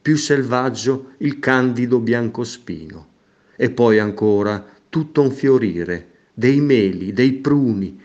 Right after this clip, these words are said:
dei ciliegi. Lì, tra le aiuole o sotto agli arbusti, spuntano tulipani, anemoni, viole e d'ogni fiore.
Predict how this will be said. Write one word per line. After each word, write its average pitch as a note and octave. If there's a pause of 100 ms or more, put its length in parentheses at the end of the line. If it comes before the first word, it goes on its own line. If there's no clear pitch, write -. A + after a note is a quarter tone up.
dei C3+
ciliegi. B2+ (560)
Lì, C3 (300)
tra B2
le B2
aiuole G2 (200)
o C3
sotto A2+
agli G#2+
arbusti, A#2 (320)
spuntano C#3 (220)
tulipani, F#2
anemoni, A#2
viole C#3
e C3
d'ogni B2
fiore. E2